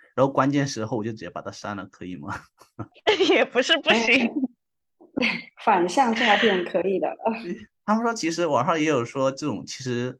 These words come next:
Speaker 1: 有几个 tips，哎，可以防止这种杀猪盘的。
Speaker 2: 怎么防？
Speaker 3: 嗯。
Speaker 1: 就第一个就是社交媒体的照片的大小清晰度你可以看到的，因为正常现在手机照片，一般你就算是传到，就原照片基本上至少是几兆，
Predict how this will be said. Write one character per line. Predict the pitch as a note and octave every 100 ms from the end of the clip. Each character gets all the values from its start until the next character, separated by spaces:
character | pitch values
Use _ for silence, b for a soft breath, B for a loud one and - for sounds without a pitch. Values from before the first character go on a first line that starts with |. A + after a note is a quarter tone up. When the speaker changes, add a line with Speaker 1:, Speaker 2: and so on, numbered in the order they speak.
| _ -
Speaker 1:
有 | C#3
几 | D3 F#2+
个 | B2+
tips， | C3 - C#3+ - -
哎， | C2 -
可 | A#2
以 | A2+
防 | F#2 F#2
止 | G#2
这 | D#2
种 | G#2+
杀 | F#2 G2+
猪 | G2+ G#2+
盘 | G#2+ - A#2
的。 | - -
Speaker 2:
怎 | -
么 | A#3 A3+
防？ | A#3 A#3 G#3
Speaker 3:
嗯。 | A3+ A3+ A3 A3 -
Speaker 1:
就 | C#3
第 | C3+ D3+
一 | D#3
个 | D#3
就 | D3
是 | C#3 C#3+
社 | C#3 - G3 D3
交 | C#3 C3+
媒 | F#2+
体 | G#2+ -
的 | E2+
照 | E2 C#3 A2+
片 | - A#2 B2+ - _ _
的 | A#2
大 | A2 C#3
小 | B2+ -
清 | - A2
晰 | A#2
度 | C3 A2+
你 | -
可 | E2+
以 |
看 | - - F#2+
到 | F2+
的， | - - b b b
因 | D#3
为 |
正 | E3 F#3+
常 | A2+
现 | A2+ D3
在 |
手 | C3+ F2+
机 | G2+
照 | A2+ A#2+
片， | A#2+ A#2+ B2 _ _ _ _ _ _ -
一 | D#3+
般 | D3+ D3
你 | A2
就 | - -
算 | D3 C#3+
是 | C3+ C3+
传 | - E2+ G2
到， | A#2 - B B
就 | D3 -
原 | G2 G2+ G2+
照 | D3+ C3+
片 | - B2
基 | B2
本 | G#2
上 | A2
至 | A2+ C3
少 | F2+
是 | A2+
几 | G#2+ - D2+
兆， | - G#2+